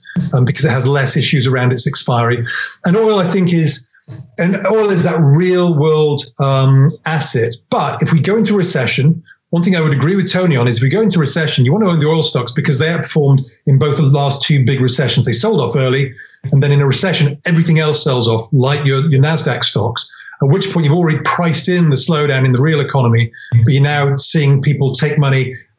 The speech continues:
out of the winners. So those oil companies, I'm looking at those. In fact, we had a bet on, um, in Real Vision, um, here in London, and two of us took oil stocks, uh, about a month ago as our top picks for the next quarter. So <laughs>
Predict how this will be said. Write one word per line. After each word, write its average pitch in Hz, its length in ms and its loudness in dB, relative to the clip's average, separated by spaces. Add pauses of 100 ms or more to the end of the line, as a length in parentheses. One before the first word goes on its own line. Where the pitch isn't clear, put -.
(100)
out 147 220 0
of 135 60 2
the 123 80 0
winners. 147 480 0 (200)
So 170 360 0 (120)
those 196 220 0
oil 202 200 2
companies, 196 760 -2
I'm 180 300 0
looking 185 340 0
at 151 40 2
those. 139 180 0
In 139 60 2
fact, 156 140 0
we 147 60 0
had 156 120 -2
a 123 40 -2
bet 147 240 -4
on, 143 280 0 (280)
um, 135 400 0
in 139 340 2
Real 139 240 2
Vision, 135 480 2
um, 131 180 0
here 135 180 0
in 127 80 0
London, 147 460 0 (400)
and 139 480 0
two 196 180 -2
of 156 80 0
us 143 200 -2
took 175 220 -2
oil 165 200 0
stocks, - 460 -2 (100)
uh, 135 200 0
about 135 180 -2
a 135 60 0
month 143 240 0
ago 131 340 -2
as 123 100 0
our 131 220 -2
top 135 260 -4
picks - 200 -4
for 135 80 0
the 127 60 0
next 127 180 -4
quarter. 127 380 0
So 127 340 0
<laughs> - 100 -2